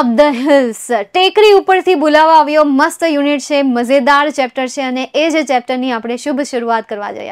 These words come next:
જઈ રહ્યા છીએ. ચાલો, તો તમારી કમેન્ટ બંધ, મેં તમને વિશ કરી દીધું, very good evening. હવે હું તમને વિશ કરી દઉં, જય શ્રી કૃષ્ણ, જય દ્વારકાધીશ,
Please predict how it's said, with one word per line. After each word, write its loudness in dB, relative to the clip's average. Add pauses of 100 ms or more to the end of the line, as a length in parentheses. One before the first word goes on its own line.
(120)
જઈ -4
રહ્યા -10
છીએ. -16 (360)
ચાલો, 6 (280)
તો 2
તમારી 4
કમેન્ટ 2
બંધ, 2
મેં 0
તમને 0
વિશ -2
કરી 0
દીધું, -2
very 4
good 2
evening. -2
હવે 2
હું 0
તમને -2
વિશ -4
કરી 0
દઉં, 0
જય 2
શ્રી -4
કૃષ્ણ, -4
જય -2
દ્વારકાધીશ, 0